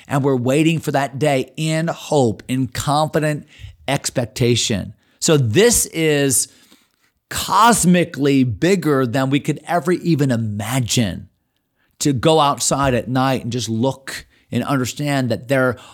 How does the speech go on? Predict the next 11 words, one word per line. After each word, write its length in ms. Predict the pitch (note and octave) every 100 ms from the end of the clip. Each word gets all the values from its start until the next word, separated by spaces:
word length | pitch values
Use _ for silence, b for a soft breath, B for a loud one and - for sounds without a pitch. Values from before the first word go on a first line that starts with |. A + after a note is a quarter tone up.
| B
aren't 320 | C#3 D#3 C3+
just 380 | A2+ D#3 - - - b b b b G#2+
billions 380 | E3 D#3+ C#3
of 120 | A2+ F#2+
stars, 500 | - D3 F3 C3+ C3
there's 160 | D#3
billions 400 | G2 D#3+ D#3+ D#3
of 240 | C3 B2 G2+
galaxies 880 | D3 E3+ G3 F3+ - - A#2+ A2
of 100 | G#2+
stars. 600 | G2 - F2+ F2 - -